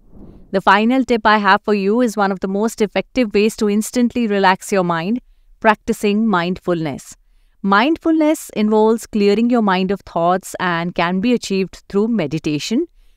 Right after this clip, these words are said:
There are numerous guided meditation videos freely available on YouTube that you can use. Simply search for ten minutes guided meditation and you'll find a variety of options to choose from. These guided sessions can provide immediate relaxation and clarity.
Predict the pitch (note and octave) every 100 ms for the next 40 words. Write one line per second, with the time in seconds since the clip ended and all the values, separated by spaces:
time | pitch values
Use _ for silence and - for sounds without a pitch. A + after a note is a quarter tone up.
0 | - G#3 G#3+ A3 A#3+ A#3+ C#4+ - G#3+ F#3+
1 | G#3 F#3+ F#3 F3+ F#3 F#3 G#3 F#3 E3 F3
2 | F3+ - - G#3+ A3 A#3+ G#3 F#3 F#3 F#3
3 | G3 F#3 D#3 E3 D#3+ G#3+ G#3+ F#3 E3+ D#3+
4 | E3 D3+ D#3 F#3+ B3+ - _ _ _ _
5 | - B3+ C#4+ D4+ - A3+ A3 - A3 G#3+
6 | G3 A3 G#3+ G#3 - E3+ D#3 F3 E3+ E3+
7 | F3 F#3 - B3+ A3+ F3+ F#3 G3 G3+ C#4+
8 | A3 F#3 E3+ G#3 G#3 D#3+ - - G#3 -
9 | G#3 F3+ D#3+ - - C#2+ - - _ _
10 | _ _ G3 B3+ E4 - A3 G#3 G#3+ A3
11 | G3 A#3+ B3 G#3+ G3+ G3 F#3 F#3 G#3 -
12 | A3+ A#3 C4+ A3+ A3 - F#3+ F3 - G#3
13 | F#3+ A3 G#3 G3+ G3+ D#3+ C3+ - -